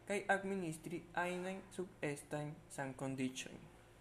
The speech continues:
Simptomoj de kardiovaskula malsano povas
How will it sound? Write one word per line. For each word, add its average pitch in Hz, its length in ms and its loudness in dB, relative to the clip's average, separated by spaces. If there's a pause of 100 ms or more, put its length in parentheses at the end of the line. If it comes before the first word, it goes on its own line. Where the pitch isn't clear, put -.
(1200)
Simptomoj 254 600 4
de 202 120 6
kardiovaskula 156 840 4
malsano 185 500 2
povas 147 320 4